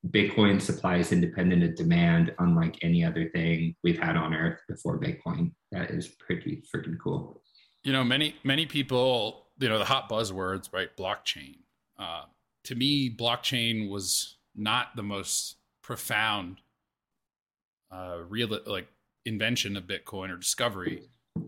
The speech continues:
Speaker 2: It was the difficulty adjustment, the algorithm that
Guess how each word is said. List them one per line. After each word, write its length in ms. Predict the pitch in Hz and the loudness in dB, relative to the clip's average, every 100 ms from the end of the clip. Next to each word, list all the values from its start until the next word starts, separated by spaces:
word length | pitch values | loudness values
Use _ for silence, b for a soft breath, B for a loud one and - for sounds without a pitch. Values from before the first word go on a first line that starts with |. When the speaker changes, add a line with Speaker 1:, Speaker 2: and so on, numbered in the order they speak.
| - - | -8 -2
Speaker 2:
It 60 | |
was 180 | 143 147 | -2 -2
the 100 | 131 | -4
difficulty 640 | 107 135 123 117 87 - 87 | -2 -2 -2 -6 -8 -8 -10
adjustment, 540 | - 87 - 95 - _ _ _ _ _ _ _ | -10 -8 -8 -8 -16 _ _ _ _ _ _ _
the 120 | 82 | -2
algorithm 840 | 110 139 135 113 104 107 104 101 95 | 0 2 0 0 0 -2 -2 -4 -2
that 320 | 98 98 | 0 0